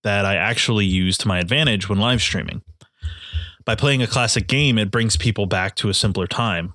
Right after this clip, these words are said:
while getting to experience my first, or a repeat, experience with the game. It's a powerful means of forming connections, as your memories of the game and experience with it creates an instant connection to my activity on stream.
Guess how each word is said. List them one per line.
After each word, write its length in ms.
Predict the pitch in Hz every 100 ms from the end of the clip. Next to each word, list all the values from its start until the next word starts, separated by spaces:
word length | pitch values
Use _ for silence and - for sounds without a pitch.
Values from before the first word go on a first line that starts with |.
| -
while 160 | 101
getting 240 | 101 110 98
to 100 | 107
experience 540 | - - 117 113 -
my 100 | 98
first, 460 | 92 98 92 - 95
or 260 | 82 80 -
a 80 | 87
repeat, 440 | 95 95 92 82
experience 720 | - - 135 107 80 82 -
with 120 | 101
the 60 | 104
game. 340 | 110 95 - - - _ _ _ - - -
It's 120 | 117 120
a 60 |
powerful 460 | - 139 156 147 143
means 420 | 113 104 92 92
of 140 | 101
forming 340 | - 110 101 98
connections, 640 | - 87 - - 76 -
as 260 | 90 98 95
your 100 | 98
memories 340 | 101 101 98
of 60 | 95
the 60 |
game 320 | 90 92 90 90
and 80 |
experience 680 | 87 - - 104 98 90 -
with 180 | 113 107
it 220 | 78 - _ - - -
creates 280 | 110 104
an 80 | 98
instant 420 | - 113 - 110
connection 420 | - 107 98 - 90
to 100 | -
my 120 | 85
activity 460 | 85 - 85 82 82
on 100 | 85
stream. 380 | - 98 -